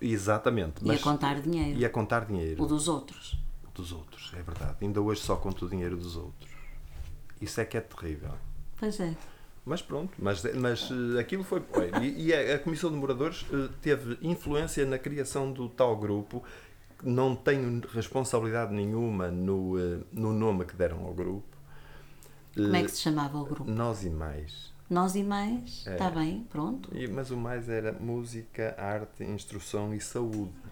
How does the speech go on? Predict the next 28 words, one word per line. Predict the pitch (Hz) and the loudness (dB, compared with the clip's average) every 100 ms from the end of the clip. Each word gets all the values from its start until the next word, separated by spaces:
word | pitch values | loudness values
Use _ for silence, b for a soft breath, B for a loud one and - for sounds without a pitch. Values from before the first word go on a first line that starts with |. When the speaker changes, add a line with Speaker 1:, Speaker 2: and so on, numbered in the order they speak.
| - | -6
Speaker 1:
Nós | 127 135 | -4 -4
queríamos | - 135 127 123 | -2 0 2 2
abarcar | 123 123 139 135 | 2 2 2 2
tudo. | - 120 98 87 80 76 - B B B B B B - | 0 0 0 -2 -6 -8 -12 B B B B B B -2
Era | 123 87 135 151 | 0 0 0 0
uma | 127 | 0
coisa | 104 110 104 101 | 0 0 0 -4
terrível. | - - 101 85 80 | -4 -4 -2 0 2
Speaker 2:
Mas | 240 254 - - | 2 2 -2 2
aí | 175 165 | 4 6
nasceu | 180 185 - 202 | 4 2 2 2
o | 220 | 4
artista. | 302 - 339 330 - 302 247 B B B B - | 2 4 4 4 0 0 -2 B B B B -4
Speaker 1:
Não, | 214 120 139 110 78 | 0 2 2 0 -2
o | |
artista | 76 - 80 - | -6 -8 -10 -10
já | - - | -12 -12
tinha | - - | -12 -12
nascido. | - - - | -10 -10 -8
Eu | 392 | -6
sempre | - - | 0 2
Speaker 2:
Sim, | 131 | 4
também | 101 147 | 4 6
Speaker 1:
desenhei | 143 143 | 6 6
Speaker 2:
acho | 135 | 4
Speaker 1:
toda | 107 | 4
Speaker 2:
que | |
Speaker 1:
a | 98 | 4